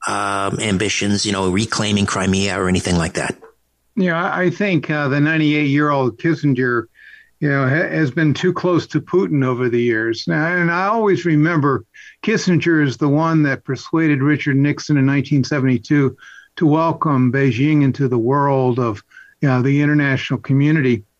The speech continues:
Speaker 2: And, uh, that hasn't, I don't believe, gone all that well. And so I, I sort of, at this point,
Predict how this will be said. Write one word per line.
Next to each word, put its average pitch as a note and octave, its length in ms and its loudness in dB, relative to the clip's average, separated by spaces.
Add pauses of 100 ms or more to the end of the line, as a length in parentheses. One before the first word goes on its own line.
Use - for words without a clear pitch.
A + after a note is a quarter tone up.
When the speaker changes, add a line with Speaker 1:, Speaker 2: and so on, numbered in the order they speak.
Speaker 2:
And, C#3+ 380 0
uh, C3+ 320 -2
that F3 220 -2
hasn't, D3+ 400 0 (720)
I G3+ 120 -2
don't D3+ 220 0
believe, C#3+ 360 2
gone C3 260 -2
all B2 200 0
that A#2+ 240 -2
well. B2+ 520 0
And B2+ 240 0
so D#3 200 0
I, D3 180 0 (180)
I D#3+ 120 -2
sort B3 320 0
of, D#3 160 0
at C#3+ 180 -2
this F3 180 0
point, C#3+ 440 -4